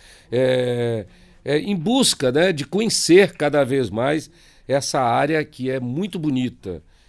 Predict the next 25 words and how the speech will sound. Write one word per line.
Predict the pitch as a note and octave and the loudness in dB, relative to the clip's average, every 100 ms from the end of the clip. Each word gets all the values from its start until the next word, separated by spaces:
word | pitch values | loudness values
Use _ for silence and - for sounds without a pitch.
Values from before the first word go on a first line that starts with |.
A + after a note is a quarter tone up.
| _ | _
e | A#2+ | -4
é | B2+ | -4
uma | C3+ | -2
atração | C#3+ C#3 A#2+ - C3+ D3+ D3+ | -4 -6 -8 -6 -6 -4 -4
ímpar | D3+ G3 - B2 | -4 -6 -8 -8
para | B2 A#2+ | -6 -8
quem | - C#3 | -8 -10
vai | F#2+ C3 C3 | -4 -4 -2
a | |
primeira | A#2+ A2+ A2+ A2 | -4 -8 -6 -6
vez | F#2 G#2+ D3 D3+ - _ _ - | -6 -6 -4 -6 -10 _ _ -12
e | A#2 | -4
nós | C3 C3+ | -2 -2
pretendemos | - C3 C3 B2 G#2 A#2+ C#3 B2 | -2 -6 -4 -8 -4 -6 -6 -10
que | - | -12
volte | G#2+ G#2+ C#3 C3 - F2 - _ _ | -10 -2 0 -2 -6 -16 -18 _ _
mais | G2 B2 A2 | -4 -4 -4
vezes | E2+ B2 B2+ | -4 -4 -4
para | - B2+ B2 | -6 -6 -6
conhecer | A#2+ A#2 G#2 - A#2+ A#2+ _ _ - | -8 -10 -10 -8 -8 -8 _ _ -10
esta | A2+ - A#2+ | -10 -6 -8
parte | - B2 B2 | -4 -6 -6
citada | - C3 - B2+ A#2+ | -12 -14 -10 -6 -6
por | A2+ A2+ | -8 -10
você | A2 - A#2 A#2+ | -10 -8 -8 -8